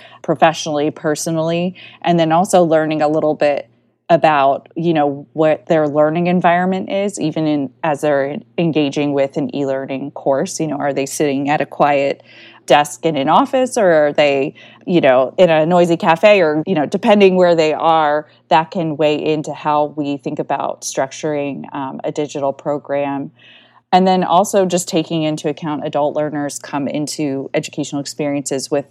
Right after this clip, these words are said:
a lot of context and knowledge, and just meeting people where they are is gonna really engage them in learning.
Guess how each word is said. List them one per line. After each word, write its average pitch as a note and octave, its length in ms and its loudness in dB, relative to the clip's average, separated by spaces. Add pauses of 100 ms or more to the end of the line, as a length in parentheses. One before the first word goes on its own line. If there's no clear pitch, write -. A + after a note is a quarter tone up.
a D#3 80 -4
lot D3+ 200 2
of D3 100 -8
context - 640 -8
and C#3+ 180 -8
knowledge, D3+ 720 -6
and D3 240 -4
just - 400 -6 (640)
meeting E3 400 0
people E3+ 360 0
where D3 200 2
they C#3+ 200 -2
are C#3+ 360 -2
is C#3 160 -6
gonna C#3+ 220 -6
really C#3+ 340 -4
engage C#3 520 -6
them C#3 340 -6
in C#3+ 240 -6
learning. C#3+ 580 -8